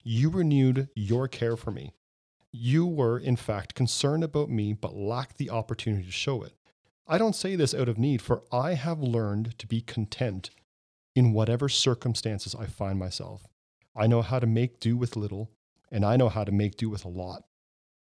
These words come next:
In any and all circumstances, I have learned the secret of being content, whether well fed or hungry, whether in abundance or in need. I am able to do all things through him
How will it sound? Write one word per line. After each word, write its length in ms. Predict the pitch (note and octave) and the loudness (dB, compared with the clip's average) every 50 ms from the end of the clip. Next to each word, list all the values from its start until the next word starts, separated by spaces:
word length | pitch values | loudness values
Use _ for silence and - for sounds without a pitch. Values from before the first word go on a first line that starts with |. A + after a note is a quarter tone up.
| _ _ - | _ _ -2
In 140 | B2+ B2 - | -2 0 2
any 260 | C3 B2 C3 C#3+ C#3+ | 4 6 6 6 6
and 80 | C3+ C3 | 6 4
all 260 | - B2 B2+ C#3+ C#3 | 4 4 4 4 4
circumstances, 720 | - - C#3 A#2+ - - A2+ - - G#2+ G2+ G#2+ A2+ G#2 - - - | 2 2 0 0 0 0 -4 -2 -4 -4 -4 -4 -4 -6 -6 -6 -2
I 140 | A#2+ B2+ C3 | 0 0 2
have 240 | A#2 C#3 D3 C3+ B2+ | 2 0 0 0 0
learned 320 | A#2 A#2+ A#2+ A#2+ A#2+ A#2+ | 2 2 4 4 4 2
the 80 | A#2+ A#2 | 2 0
secret 400 | - - A#2+ G#2 - A#2+ G#2+ - | 0 -2 -2 -2 -4 -4 -6 -6
of 160 | A2+ G2+ - | -6 -8 -4
being 240 | - G#2+ G2+ G2+ G2+ | -2 -2 0 0 0
content, 520 | - - G2+ G2 - - A2 G2+ F#2+ - - - _ | -2 -2 -4 -4 -2 -2 -2 -2 -2 -4 -6 -10 _
whether 240 | - A2 A2 G2+ A2 | -2 -2 0 0 0
well 320 | G#2 G2+ G#2+ G#2 G#2+ B2+ | -2 -2 -2 -2 -2 -2
fed 400 | B2+ - - A2+ G2+ G2+ G2+ G#2 - _ _ _ _ _ _ - | -2 -4 -4 -4 -4 -4 -4 -8 -10 _ _ _ _ _ _ 0
or 160 | C#3 C#3 C#3+ | 2 4 4
hungry, 540 | B2 - C3+ A#2 A2 G#2 F#2+ G2 G#2 A2 G#2+ _ _ _ _ - | 4 4 4 4 4 4 2 0 -4 -6 -8 _ _ _ _ -4
whether 280 | A#2 A#2+ C3+ C#3+ D#3 | 0 2 2 2 2
in 140 | D3+ D#3 C#3+ | 4 4 4
abundance 560 | C#3 B2+ A2+ A2+ G#2 G2 G2 G2 G#2 G#2+ - - - | 4 4 2 2 2 2 2 2 0 0 -2 -6 -4
or 160 | - A2+ A2 G#2+ | -2 0 2 2
in 120 | G#2 G#2 | 2 2
need. 320 | A2 A2 G#2 F#2 F2+ F2 - _ _ _ _ _ _ _ _ _ | 2 2 2 0 -2 -6 -14 _ _ _ _ _ _ _ _ _
I 180 | - A2+ C3+ C#3+ | 0 2 4 6
am 160 | D3 D3 C#3+ | 6 4 4
able 240 | - B2+ B2 A#2 A#2 | 2 0 0 0 0
to 80 | A2+ A2 | -2 0
do 140 | G#2 A2 - - | 0 0 -2 0
all 240 | - A2+ A2+ A2+ A2+ | 0 0 2 2 2
things 320 | - - A#2 A2+ G#2 - | 0 0 0 0 0 0
through 160 | - - A2+ | -2 -6 -6
him 320 | G2 - G#2 F#2+ F#2+ F#2 | -4 -4 -4 -4 -4 -6